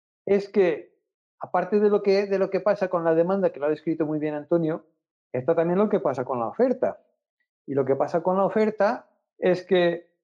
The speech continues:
no están invirtiendo absolutamente nada en exploración, pero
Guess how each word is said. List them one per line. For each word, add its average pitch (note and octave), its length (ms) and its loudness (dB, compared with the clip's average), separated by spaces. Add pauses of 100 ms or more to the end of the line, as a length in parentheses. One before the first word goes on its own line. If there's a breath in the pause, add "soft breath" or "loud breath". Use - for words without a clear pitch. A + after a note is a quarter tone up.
(220)
no D3+ 120 -8
están E3 240 -4
invirtiendo F3+ 640 0
absolutamente D3+ 880 -2
nada E3+ 240 0
en A3 60 -2
exploración, D3+ 880 -2 (1120)
pero C3+ 400 0